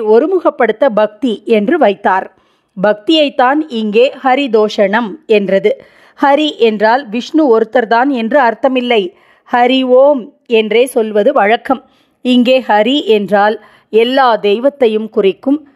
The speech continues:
சகுண பிரம்மம். அப்படித்தான் இங்கேயும் அர்த்தம். தோஷணம் என்றால் திருப்திப்படுத்துவது, பிரீத்தி உண்டாக்குவது. நாம் பகவானிடம் அன்போடு பக்தி பண்ணினால் அவன்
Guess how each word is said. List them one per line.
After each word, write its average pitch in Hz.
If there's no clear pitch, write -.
சகுண 262
பிரம்மம். 220
அப்படித்தான் 240
இங்கேயும் 254
அர்த்தம். 247
தோஷணம் 240
என்றால் 214
திருப்திப்படுத்துவது, 214
பிரீத்தி 311
உண்டாக்குவது. 208
நாம் 269
பகவானிடம் 247
அன்போடு 254
பக்தி 233
பண்ணினால் 208
அவன் 240